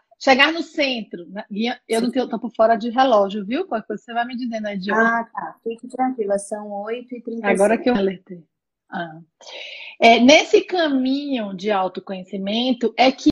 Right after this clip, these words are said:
Speaker 1: é possível, então, a gente identificar, reconhecer, decidir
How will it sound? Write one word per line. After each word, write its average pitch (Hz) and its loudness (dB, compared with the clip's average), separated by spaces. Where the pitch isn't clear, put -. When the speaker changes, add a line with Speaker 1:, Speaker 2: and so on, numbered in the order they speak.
Speaker 1:
é 247 6
possível, 269 0
então, 262 -2
a 277 -2
gente 226 -8
identificar, 226 -2
reconhecer, 220 0
decidir 269 6